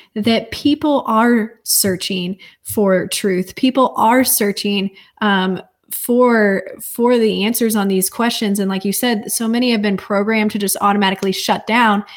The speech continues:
and think this. But if you start to ask questions about their beliefs, um, many times they will start to see holes in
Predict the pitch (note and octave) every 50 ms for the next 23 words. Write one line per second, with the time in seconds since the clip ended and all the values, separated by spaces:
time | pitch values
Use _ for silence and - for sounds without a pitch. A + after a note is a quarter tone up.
0 | - _ - - G3+ F#3+ - G#3 G3+ G3 - - D4 D#4+ C#4+ C#4 C#4+ - A#3 A3
1 | G#3 G#3 - C#4 E4 D#4+ - - C#4+ C#4+ - B3 - - G#3 A3+ A3+ - - -
2 | - G#3 G#3+ - - G#3+ G#3+ G#3+ A3 A3 - - - - _ _ - A3 G3+ G3+
3 | G3+ F#3+ G3+ A#3+ - A#3+ A#3 G#3+ A3+ G#3+ G3+ G3 G3 F#3+ G3 G#3 - - - -
4 | - - - - _ - G#3+ G#3 G3 G3 F#3+ F#3+ F3+ F#3 F3+ F3 F3 - _ _
5 | _ _ _ _ _ - - G#3+ G#3+ A3 C4 E4+ A#4+ - - - A#3+ G3 F#3+ G3
6 | G3+ G3+ - A#3 A#3 A#3 A#3 A#3 - - A#3+ A3+ G#3 - - - - A#3 A3+ G#3+
7 | G#3+ G#3 G#3 G3 F#3 C3+ - - - - B3 A#3+ A#3+ A#3 A3+ A3+ G#3+ - - -
8 | - - - B3+ C4 B3+ G#3 G3 F#3+ F#3+ F#3+ F#3+ - - - G#3 G#3 G3+ G3+ G3
9 | G3 G3